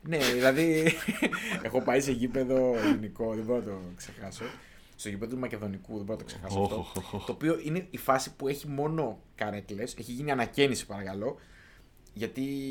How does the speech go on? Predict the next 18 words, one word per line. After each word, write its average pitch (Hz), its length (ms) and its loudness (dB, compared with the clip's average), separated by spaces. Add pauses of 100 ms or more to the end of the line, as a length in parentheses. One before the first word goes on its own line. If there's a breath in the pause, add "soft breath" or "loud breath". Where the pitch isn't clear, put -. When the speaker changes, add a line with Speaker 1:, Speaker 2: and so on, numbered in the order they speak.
Speaker 1:
είναι 131 120 -4
η 131 40 -6
φάση 131 300 2
Ολυμπιακοί 113 440 0
Αγώνες 120 360 0
και - 80 -12
φτιάχνουν 123 340 -4
το 98 80 -12
γήπεδο, 107 680 -4
το, 98 60 -14
το 85 140 -14
Καφτατζόγλιο 110 680 -4
και 107 120 -6
δεν 107 220 -6
έχει, 104 480 -10
και 131 100 -4
έχει 135 180 -4
μόνο 170 420 0